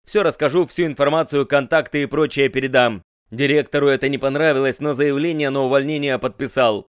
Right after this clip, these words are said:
Спустя две недели Олег выполнил все свои договорённости, даже более чем.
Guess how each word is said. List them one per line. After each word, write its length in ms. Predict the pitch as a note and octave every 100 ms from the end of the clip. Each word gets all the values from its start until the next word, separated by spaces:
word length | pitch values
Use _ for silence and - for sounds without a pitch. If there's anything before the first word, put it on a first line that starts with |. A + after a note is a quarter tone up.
| _ _
Спустя 440 | - - G#3 - D#3+
две 180 | C3+ C3+
недели 340 | C3+ D3+ C#3+
Олег 300 | B2+ C#3 -
выполнил 520 | E3 C#3+ C#3 C3+ C3
все 240 | - D3+ C#3+
свои 220 | C3+ C3
договорённости, 760 | B2+ C3 C3+ F3 E3+ D3+ -
даже 320 | D3 D#3 C#3+ C3+
более 360 | C3 C3+ B2+
чем. 380 | - B2+ A#2